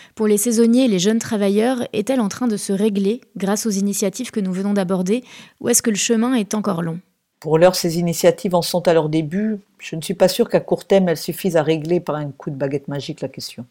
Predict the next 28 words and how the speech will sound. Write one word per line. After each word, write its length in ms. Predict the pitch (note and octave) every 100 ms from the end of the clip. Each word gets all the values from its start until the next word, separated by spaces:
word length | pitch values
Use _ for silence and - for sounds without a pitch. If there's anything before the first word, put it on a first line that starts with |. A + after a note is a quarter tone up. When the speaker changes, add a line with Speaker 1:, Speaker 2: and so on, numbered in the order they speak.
| _
Speaker 1:
Avant 220 | A3 G#3 B3
de 60 |
conclure 300 | B3 G3 C4+
cet 200 | C4 -
épisode 300 | G3+ G3 A#3+
de 100 | G3
podcasting, 840 | F#3 F#3+ - F#3 - C4 C4+ A#3+ G#3+
j'aimerais 320 | F#3+ G3+ G3+
savoir 380 | A3+ A3+ G#3 B3+
si 140 | - G3+
vous 160 | F#3+
avez 160 | F#3 F#3
le 100 | F3
sentiment 560 | - A#3 - G3+ G#3
que 140 | A#3 A3
cette 180 | F#3 -
problématique 640 | G#3 F#3+ G3 F#3 B3 A#3
est 140 | G3+
en 80 | F#3
train 180 | - A3+
de 140 | F#3
cristalliser 640 | F3 - G3 A3 G#3 F#3+ A#3
les 100 | A3
rancœurs, 460 | F3 F#3 A3 A3+ F#3+
euh, 160 | F3
au 100 | F#3+
Pays 220 | F3+ G3+
Basque, 420 | F3+ F3 G3 -